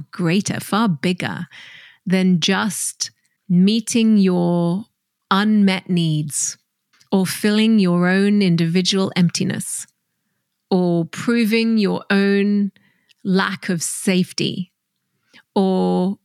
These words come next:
proving your own lack of worthiness. That by being together, you are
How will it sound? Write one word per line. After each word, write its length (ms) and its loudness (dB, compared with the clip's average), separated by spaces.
proving 460 0
your 220 0
own 320 2
lack 260 0
of 160 -2
worthiness. 920 -2
That 380 -2
by 400 2
being 560 0
together, 920 -2
you 320 2
are 240 0